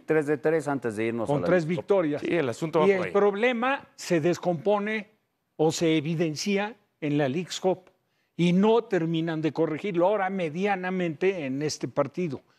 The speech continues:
Speaker 2: pero no terminan por el resultado.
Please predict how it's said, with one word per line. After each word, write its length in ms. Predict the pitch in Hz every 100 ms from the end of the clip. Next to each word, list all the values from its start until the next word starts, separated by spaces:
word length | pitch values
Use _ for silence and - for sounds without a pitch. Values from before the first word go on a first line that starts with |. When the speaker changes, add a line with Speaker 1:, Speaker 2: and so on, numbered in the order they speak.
| _ _
Speaker 2:
pero 240 | 165 156 156
no 220 | 180 170
terminan 520 | 185 160 180 175 175
por 220 | - 135
el 140 | - 120
resultado. 800 | 135 127 - 117 - 143 -